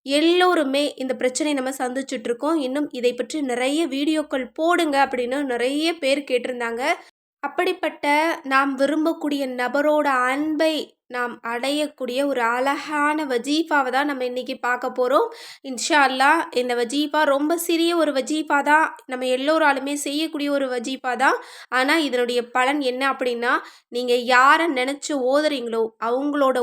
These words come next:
உயிர் இருக்கிற வரைக்கும் உங்களை விட்டு பிரிய மாட்டாங்க. அந்த அளவு ஒரு பவர்ஃபுல்லான ஒரு வஜீஃபா தான் நம்ம இன்னைக்கு பார்க்க போறோம். இந்த ஒரு வஜீஃபாவை நீங்க எதுக்காகலாம் ஓதலாம் அப்படின்னா,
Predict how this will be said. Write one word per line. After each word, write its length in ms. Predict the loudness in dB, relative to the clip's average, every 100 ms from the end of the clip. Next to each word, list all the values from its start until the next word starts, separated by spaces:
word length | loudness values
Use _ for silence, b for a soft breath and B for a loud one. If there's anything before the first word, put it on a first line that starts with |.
| 0
உயிர் 380 | -2 0 0 -2
இருக்கிற 420 | -4 -6 -4 -4 -2
வரைக்கும் 380 | -4 -2 -2
உங்களை 220 | -2 -2 -4
விட்டு 220 | -6 -10
பிரிய 280 | -10 -4 -4
மாட்டாங்க. 420 | -4 -6 -6 -4 -2 -2
அந்த 320 | -2 -2 -2
அளவு 280 | 0 0 0
ஒரு 180 | -2 -2 -6 -8
பவர்ஃபுல்லான 960 | -6 0 0 0 -4 -2 0 0 0
ஒரு 200 | 0 0 -2 B B B
வஜீஃபா 460 | -6 0 0 2 2 2
தான் 180 | 2
நம்ம 180 | 0 -2
இன்னைக்கு 280 | -2 -4 -2
பார்க்க 340 | -2 -2 -2
போறோம். 240 | -4 -4 -4 _ _ _ _ -4
இந்த 200 | 0 2
ஒரு 120 | 2
வஜீஃபாவை 560 | 2 2 2 4 4 4
நீங்க 220 | 0 0 0
எதுக்காகலாம் 760 | 0 0 0 0 0 -2 -2 0
ஓதலாம் 480 | 2 2 2 2 0
அப்படின்னா, 440 | -2 -4 -4 -2